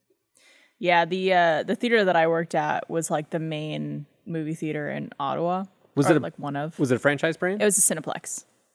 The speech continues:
Speaker 2: Okay,
Speaker 1: Or it
Speaker 2: okay.
Speaker 1: was, it was something else, and then it got turned into a Cineplex.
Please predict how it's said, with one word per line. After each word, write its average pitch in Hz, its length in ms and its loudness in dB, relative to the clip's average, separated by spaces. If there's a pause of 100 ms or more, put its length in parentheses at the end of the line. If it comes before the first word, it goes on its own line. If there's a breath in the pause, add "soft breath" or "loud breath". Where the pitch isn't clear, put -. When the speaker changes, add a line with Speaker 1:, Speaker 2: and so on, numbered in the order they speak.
Speaker 2:
Okay, 143 120 2
Speaker 1:
Or 226 80 8
it 220 100 6
Speaker 2:
okay. 240 180 4
Speaker 1:
was, - 260 0 (320)
it 214 60 0
was 233 120 2
something 269 400 2
else, 196 260 4
and 190 120 -4
then 180 60 -2
it - 220 -6
got - 220 -2
turned 180 260 -6
into 160 240 -6
a 156 40 -4
Cineplex. - 760 -8